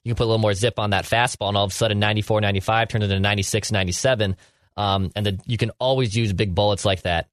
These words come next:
um, uh, in, in your bullpen. So worst case scenario, I really do think he, he projects as a very good reliever, and obviously the, the, the best case is he does contribute and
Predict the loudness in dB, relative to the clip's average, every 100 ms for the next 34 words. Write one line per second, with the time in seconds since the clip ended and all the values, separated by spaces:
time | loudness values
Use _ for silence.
0 | -6 -2 -2 -2 -8 -14 -6 -4 -2 -2
1 | -2 -2 -2 0 0 -2 -2 -2 0 0
2 | 0 -4 -12 -2 2 2 2 0 0 2
3 | 2 2 2 2 2 2 2 0 -2 -2
4 | -2 -2 -2 -2 -2 0 0 0 -2 0
5 | 0 0 0 0 0 0 0 2 0 -2
6 | -2 -4 -2 -2 0 0 2 0 0 -6
7 | -4 -2 -2 -2 -4 -2 -2 0 -2 0
8 | 0 0 -4 -2 0 0 0 0